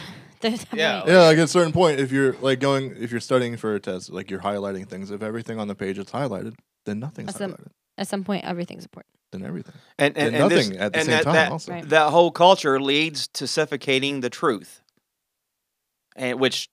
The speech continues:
Speaker 4: which is a movement, which is a, which is a religion now, to suffocate the truth. And let me wing off and say this here: every fact and, and, and real piece of information that gets put out there, they're literally flipping it on the internet and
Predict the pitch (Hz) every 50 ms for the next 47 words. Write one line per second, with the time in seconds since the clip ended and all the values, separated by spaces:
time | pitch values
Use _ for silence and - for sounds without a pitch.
0 | _ 113 110 127 127 - 143 135 120 131 139 139 135 139 160 160 143 123 104 87
1 | 104 113 - 127 117 110 127 123 123 - 104 113 107 117 113 110 131 139 143 139
2 | 160 165 165 170 156 131 123 104 104 101 98 98 107 - 104 - - 123 120 -
3 | 147 120 - 127 135 135 160 147 - 143 127 123 123 127 123 - _ _ _ _
4 | _ _ _ _ _ - 104 104 107 117 127 127 139 147 143 139 139 151 143 127
5 | - 143 135 139 131 - - 165 147 110 101 117 127 135 123 - _ _ _ -
6 | 127 127 135 143 139 - - 123 110 104 101 101 110 _ _ _ _ _ _ _
7 | _ - 117 117 113 98 113 113 113 127 139 131 139 151 143 147 139 131 139 139
8 | 127 123 127 131 - - 117 110 113 123 - - - 135 135 135 135 131 131 139
9 | 139 143 135 123 113 110 107 113 117 127 131 135 135 131 - - 135 127 - 131
10 | 135 139 - - - 117 120 135 139 131 131 143 135 127 123 117 120 117 - 101
11 | 101 101 98 92